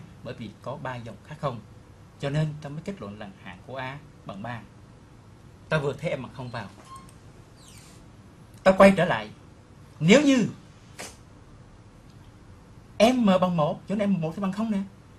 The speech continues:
Thì lúc M bằng một, chỗ này không nè, này là số một, cái này là số một. Em xem nha, khi M bằng một, đây, không, một, một. Vậy thì nó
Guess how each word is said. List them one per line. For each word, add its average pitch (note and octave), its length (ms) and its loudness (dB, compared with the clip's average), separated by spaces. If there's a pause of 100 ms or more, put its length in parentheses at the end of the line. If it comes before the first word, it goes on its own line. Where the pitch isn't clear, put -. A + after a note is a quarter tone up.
(140)
Thì C#3+ 100 -2
lúc G#3+ 140 4
M G3+ 140 10
bằng D3 160 4
một, B2+ 240 -2
chỗ F3 80 -4
này D3+ 100 2
không D#3 240 0
nè, A#2+ 100 -6 (280)
này A#2 100 -8
là G#2+ 140 -8
số D3 140 -10
một, G#2+ 220 -8 (180)
cái C3+ 80 -8
này A2+ 80 -8
là F#2 80 -14
số - 160 -14
một. G#2+ 200 -14 (720)
Em B2 100 -10
xem A2+ 240 -10
nha, A2+ 120 -12 (120)
khi D#3+ 260 -2
M D3+ 40 -2
bằng A2+ 160 -6
một, G2 180 -10 (320)
đây, A#2+ 220 -8 (600)
không, C3+ 360 -4
một, G#2+ 220 -10
một. F#2+ 200 -10 (720)
Vậy D3+ 200 0
thì E3+ 140 2
nó F#3+ 80 4